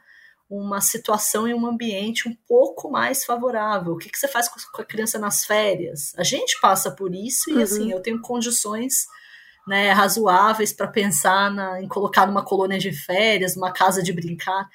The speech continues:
Speaker 1: Isso
Speaker 2: Ou te
Speaker 1: tá.
Speaker 2: enlouquecer enquanto você trabalha também é sempre uma opção, né? Acontece muito.
Speaker 1: Exato.
Speaker 2: Que é
Speaker 1: É.
Speaker 2: tentar conciliar as duas coisas nesse período. Ah,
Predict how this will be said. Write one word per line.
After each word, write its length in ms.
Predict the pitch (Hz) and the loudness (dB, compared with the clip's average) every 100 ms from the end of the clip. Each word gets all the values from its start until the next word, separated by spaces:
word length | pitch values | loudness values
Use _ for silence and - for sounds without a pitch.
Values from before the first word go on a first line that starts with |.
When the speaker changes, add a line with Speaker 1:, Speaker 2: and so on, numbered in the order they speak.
| - - _ _ 202 | -20 -20 _ _ -4
Speaker 1:
Isso 200 | 226 - | -2 2
Speaker 2:
Ou 80 | 220 | 2
te 120 | - | 4
Speaker 1:
tá. 60 | 254 | 6
Speaker 2:
enlouquecer 600 | 240 233 - 220 - 214 | 8 8 8 4 6 4
enquanto 360 | 220 220 202 | 6 2 2
você 240 | - 190 214 | 2 2 2
trabalha 540 | - 202 202 220 208 | 2 2 4 4 4
também 300 | 190 202 208 | 2 2 2
é 20 | |
sempre 380 | 208 208 202 202 | 0 0 0 0
uma 120 | 208 | 0
opção, 600 | 196 196 - 214 240 262 214 | -2 -2 -2 2 4 4 2
né? 280 | 202 214 - _ | -2 -4 -6 _
Acontece 560 | - 202 196 208 196 214 | -4 -2 2 0 2 2
muito. 580 | 202 214 254 254 233 247 | 6 6 8 6 4 2
Speaker 1:
Exato. 540 | 220 196 - - - 170 _ - | 2 -2 -8 -8 -14 -14 _ -8
Speaker 2:
Que 80 | - | -2
é 220 | 190 185 | 0 0
Speaker 1:
É. 20 | 175 | 4
Speaker 2:
tentar 320 | 208 220 202 | 4 4 2
conciliar 720 | 214 214 226 247 226 214 233 | 4 2 2 4 6 6 4
as 100 | 233 | 2
duas 300 | 226 233 240 | -2 -2 -2
coisas 360 | - 214 214 220 | 2 2 2 0
nesse 260 | 220 220 | 0 0
período. 520 | - 247 208 196 185 196 - - - - - - | -2 0 0 -2 -4 -8 -14 -20 -20 -20 -16 -2
Ah, 360 | 233 233 233 | 2 4 2